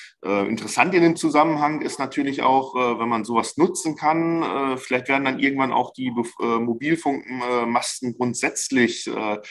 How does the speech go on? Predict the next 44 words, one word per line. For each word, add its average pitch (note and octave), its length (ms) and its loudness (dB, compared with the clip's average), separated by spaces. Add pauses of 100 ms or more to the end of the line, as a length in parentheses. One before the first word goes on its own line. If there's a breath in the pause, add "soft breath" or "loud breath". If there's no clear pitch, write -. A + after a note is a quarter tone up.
(120)
nicht C3 180 -2
mehr B2 140 2
ganz C3+ 400 2
so A#2 260 4
wichtig - 460 -4
sein. B2+ 400 2 (340 loud breath)
Und A#2 120 -4
es G#2 100 -6
gibt C3 160 -2
ja B2 60 4
auch A2+ 100 2
Unternehmen, B2 500 0
zum A2+ 120 0
Beispiel A2 240 -2
die F#2 60 -4
Vantage A2+ 420 -2
Tower, D3 320 4
die C3+ 160 0
vor B2 260 0
zwei C3 220 -2
Jahren C3 180 -2
an B2 80 -4
die A#2+ 80 -2
Börse C3 300 -2
gegangen B2+ 280 -2
ist B2 160 -6
in A#2+ 120 -4
Deutschland. B2 600 0 (320 loud breath)
Ähm, A2+ 540 0 (1040)
ich A#2 120 -4
hab - 120 2
noch D#3 140 2
keinen D3+ 260 4
tiefen E3 360 -6
Einblick D3 420 4
so D3 380 6
in C3 200 0
die A#2+ 280 0
Szenarien, B2+ 960 0
äh, A#2+ 360 -2 (460 loud breath)
ähm, A2 560 -2
mir A#2 140 2
machen C3+ 300 2
können. C#3 360 0